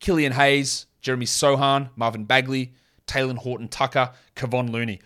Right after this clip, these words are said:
All these guys, very, very strong stream options. In terms of looking at the chunks now, time to get chunky. The next four nights, Friday, Saturday, Sunday, Monday, Saturday, Sunday, Monday are all low volume days. So who are the beneficiaries there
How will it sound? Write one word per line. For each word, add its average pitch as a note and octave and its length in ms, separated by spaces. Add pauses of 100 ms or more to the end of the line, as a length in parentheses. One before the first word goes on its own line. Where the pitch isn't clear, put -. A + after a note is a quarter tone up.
(160)
All C3+ 180
these A#2+ 200
guys, A2+ 260
very, G#2+ 320
very G#2 220
strong G2+ 260
stream G2 300
options. F#2+ 440 (540)
In D3+ 160
terms F#3 320
of D#3 180
looking D3 280
at C3 100
the A2+ 80
chunks C3+ 420
now, G2+ 120
time C3 220
to B2 60
get A#2 140
chunky. - 480 (440)
The C3 60
next E3 340 (100)
four E3+ 280
nights, C#3+ 600
Friday, D#3 320
Saturday, C3+ 340
Sunday, B2+ 320
Monday, C#3+ 480 (260)
Saturday, G3+ 400
Sunday, E3 360
Monday D3 360
are C#3+ 120
all C#3 160
low B2 180
volume A#2+ 340
days. G2+ 220
So A2 140
who D3+ 120
are D#3 60
the C3+ 80
beneficiaries B2 640
there A2+ 220